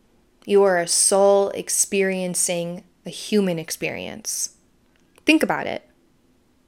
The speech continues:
Your body is your home. You're not your body. When, when we pass, when we're buried, our body stays here and our soul leaves. We're a soul.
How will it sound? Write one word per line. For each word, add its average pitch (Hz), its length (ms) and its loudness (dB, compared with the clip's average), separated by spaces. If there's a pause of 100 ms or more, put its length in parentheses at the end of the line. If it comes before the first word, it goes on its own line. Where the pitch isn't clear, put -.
Your 208 160 6
body 214 500 4
is 208 180 0
your 190 140 4
home. 185 500 -4 (920)
You're 208 200 6
not 233 240 6
your 226 120 2
body. 214 420 4
When, 180 260 -2
when 190 160 0
we 208 140 -2
pass, 190 800 0
when 190 200 0
we're 202 120 4
buried, 190 560 0
our 185 120 2
body 196 340 2
stays 185 380 -2
here 226 240 0
and 185 100 -2
our 175 140 -4
soul 180 420 0
leaves. 170 540 -8
We're 262 160 0
a 302 40 -2
soul. 160 560 0